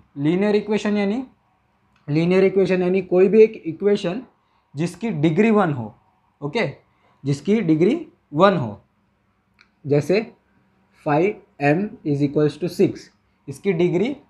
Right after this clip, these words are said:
वन है। डिग्री माने जो रहता है इंडेक्स, टू raise to three, टू raise to four, ऐसा रहता है ना, raise to, ये, ये जो होता है इसको डिग्री बोला जाता है। इसमें ये थ्री और फ़ोर के जगह पे अगर वन रहा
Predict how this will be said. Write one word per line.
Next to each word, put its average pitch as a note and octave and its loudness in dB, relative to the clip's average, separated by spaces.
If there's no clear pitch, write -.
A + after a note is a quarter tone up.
वन E3 2
है। B2 -8
डिग्री D#3 0
माने F#3+ -2
जो D3 4
रहता D#3+ 4
है A#3 0
इंडेक्स, E3+ 0
टू E3+ 6
raise E3 2
to F3 -2
three, D3+ 0
टू D#3 0
raise D#3+ 2
to E3 -2
four, D3 0
ऐसा D3+ -2
रहता F3 -2
है A#3+ -2
ना, A#3 0
raise D#3+ 2
to, C#3 -4
ये, E3+ 2
ये E3+ 4
जो F3+ 2
होता F3 -2
है B3+ -2
इसको F3 0
डिग्री F3 4
बोला E3 2
जाता C3 -4
है। B2+ -4
इसमें F#3+ -4
ये E3 4
थ्री F#3+ 2
और F#3 2
फ़ोर F3+ 0
के F#3+ 2
जगह F#3 0
पे F#3+ 0
अगर F#3 2
वन F#3+ 0
रहा G3+ 0